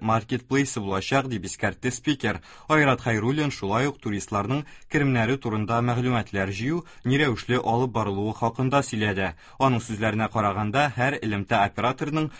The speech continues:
үз биг дейтасы, аларның мәгълүматлары белән баету модельләре бар. Бүген, егерме сигезенче апрельдә, Казанда ягып җылыту сезоны тәмамлана. Тиешле карар шәһәр башкарма комитетында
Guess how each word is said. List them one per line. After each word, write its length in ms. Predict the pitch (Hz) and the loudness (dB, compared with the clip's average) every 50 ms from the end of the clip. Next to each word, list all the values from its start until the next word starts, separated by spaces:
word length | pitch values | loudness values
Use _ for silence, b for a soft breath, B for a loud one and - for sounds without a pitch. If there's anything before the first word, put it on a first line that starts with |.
| B B B | B B B
үз 220 | 139 160 147 127 | -4 -4 -4 -4
биг 260 | 110 120 135 127 117 | -2 0 0 0 0
дейтасы, 480 | 104 117 120 104 101 - - - - 143 | 0 0 0 0 0 -4 -6 -2 -2 -2
аларның 640 | 156 - - 104 98 95 95 92 117 143 151 - - | 0 0 0 0 0 0 0 0 0 -2 -2 -2 0
мәгълүматлары 640 | 110 117 117 123 117 110 104 - - 95 95 104 | 0 0 0 0 -2 -2 -2 -4 -4 -4 -2 -2
белән 320 | 104 107 110 110 107 107 - B B B | -2 -2 0 0 0 -2 -4 B B B
баету 540 | B 127 139 139 123 107 101 - 110 113 113 | B 2 4 4 4 4 2 0 0 0 0
модельләре 640 | - 95 98 98 92 104 101 101 101 101 98 98 101 | 0 0 0 0 0 0 -2 0 0 0 0 0 0
бар. 320 | 85 92 101 98 95 87 80 - - - - - - - - - B B B B B B B B B B B - | 0 0 0 0 0 -2 -6 -14 -20 -20 -20 -20 -20 -20 -20 -20 B B B B B B B B B B B -6
Бүген, 320 | 123 165 185 175 180 170 | 0 0 2 4 4 4
егерме 300 | 175 180 165 156 135 131 120 | 4 2 2 2 2 2 2
сигезенче 460 | - 123 117 117 123 123 117 - 131 | 0 -2 0 0 0 0 2 4 4
апрельдә, 460 | 123 117 127 123 123 120 131 151 165 160 | 2 4 2 0 0 2 4 2 2 4
Казанда 640 | - 139 123 113 123 117 113 107 131 143 156 151 - | 2 0 2 2 2 2 2 4 4 4 4 4 2
ягып 380 | 113 110 117 117 113 151 156 147 | 0 0 0 0 0 0 -2 0
җылыту 400 | 131 131 110 110 107 - 120 120 | 0 -2 0 -2 -2 -4 -4 -6
сезоны 460 | - - 123 113 123 127 135 139 139 | -4 -2 -4 0 0 2 2 2 0
тәмамлана. 720 | - 135 123 120 113 113 110 110 110 107 104 95 85 80 - | 0 0 0 2 0 0 0 0 0 0 0 -2 -4 -6 -8
Тиешле 400 | - 104 104 - - 104 107 104 | -6 -6 -6 -6 -4 -6 -6 -4
карар 400 | - 104 101 101 117 135 156 156 B B B B B | -2 0 0 2 4 2 2 0 B B B B B
шәһәр 380 | - 131 113 127 135 143 151 151 | -2 0 2 2 2 2 2 0
башкарма 380 | 127 - - 110 104 110 110 110 | -2 -2 -2 -2 0 0 0 0
комитетында 640 | - 123 113 110 - 127 117 - 123 123 120 139 | 0 0 -2 0 -2 -4 -4 -2 -2 0 2 2